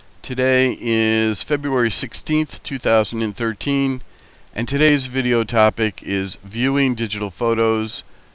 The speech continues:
using Windows Explorer. So let's go ahead and get started. First off, I should say that I really like taking digital pictures.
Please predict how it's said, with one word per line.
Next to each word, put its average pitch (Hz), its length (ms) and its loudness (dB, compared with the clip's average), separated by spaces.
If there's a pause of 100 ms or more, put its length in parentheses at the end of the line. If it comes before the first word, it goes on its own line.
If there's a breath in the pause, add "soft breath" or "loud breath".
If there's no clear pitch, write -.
(120)
using 101 460 0
Windows 104 340 0
Explorer. 85 720 -4 (480 soft breath)
So - 180 -6
let's 110 180 0
go 110 120 -2
ahead 101 220 0
and 90 80 -4
get 87 140 -4
started. 80 440 -4 (2250 soft breath)
First 180 340 2
off, 123 260 8
I 120 60 4
should 110 240 -4
say 110 300 2
that 98 200 0
I 113 140 2
really 113 560 0
like 98 600 -2
taking 90 560 -2 (200)
digital 92 360 -4
pictures. 78 680 -6